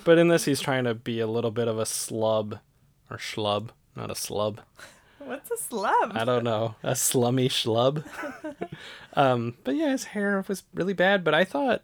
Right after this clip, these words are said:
Speaker 1: Drew Barrymore's hair looked very normal.
Speaker 2: I think for the most part it did. It was just that first scene where it was really extra. It reminded me of when it was popular to have, like, that wet textured look where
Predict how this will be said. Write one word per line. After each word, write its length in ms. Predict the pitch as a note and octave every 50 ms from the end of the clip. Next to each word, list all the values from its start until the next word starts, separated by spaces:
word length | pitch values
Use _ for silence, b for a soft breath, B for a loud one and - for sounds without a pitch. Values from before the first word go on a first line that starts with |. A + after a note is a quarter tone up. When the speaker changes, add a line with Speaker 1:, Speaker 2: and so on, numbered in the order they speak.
| _ _
Speaker 1:
Drew 160 | - D#3+ F3+
Barrymore's 540 | E3+ D3 D3 D#3+ F3 F#3 F#3 G3 G#3 G3+ -
hair 400 | F#3+ G3 G3 G3 G3 G3+ G3+ - _ _ _ -
looked 220 | A#2 A#2 - -
very 500 | - A#2+ A2+ A2+ A#2 A#2 A2 A2 A2 A#2+ - _ _ _ -
normal. 440 | A2+ G2+ G2 G#2 A2 C#3 F#3 A#3 B B B B B B B B _ -
Speaker 2:
I 140 | - D4+ D#4+
think 200 | E4 F#4+ G4 -
for 100 | - G4+
the 80 | G4 E4+
most 260 | C4+ B3 C4 C4+ -
part 140 | E4+ D4+ D#4
it 100 | D#4+ D#4
did. 160 | E4 D#4 C#4
It 120 | A3 A3 A3+
was 160 | B3 A3+ -
just 160 | C4 B3 -
that 180 | - C4+ - -
first 460 | - - - A#3 A3+ B3 C4 - -
scene 460 | - - - A3 G#3 G#3+ A#3+ B3+ B3+
where 120 | A#3 A3 G3+
it 60 | F3+
was 200 | - G3+ G3+ G3
really 440 | F#3+ F3+ F#3 G3 G3+ G#3 G#3+ G#3+ - -
extra. 760 | - G3+ - - - - G#3 G3 F#3+ F#3 F#3 F3+ F3+ F3+ F3+ F#3 _ _ _ _ _
It 180 | - A#3+ A#3+ G3
reminded 540 | G#3+ A3 B3+ C4 C4 C4+ C4+ D4 E4 E4 D4
me 180 | D4 D4 C#4+ C4+
of 160 | B3 A3+ A3
when 140 | A3+ A#3 A#3
it 100 | A#3 A3
was 140 | A3+ A3+
popular 640 | - - - A3 G#3 G#3+ - A#3 A3 A3 G#3+ G#3+ G#3
to 120 | G#3 - A3
have, 200 | G#3+ G3 G3 G3
like, 160 | G3+ G3 -
that 220 | G3+ F#3 - -
wet 380 | F3 F3 F#3 F#3 F#3 - - _
textured 520 | - - G3 F#3+ - - - - A3+ G#3+ G#3
look 180 | A3 A3+ A3+ _ _ _ _ _ _ _ _ _ _ _
where 500 | - - G3 F#3+ F#3+ F#3 F#3 F3+ F3 F3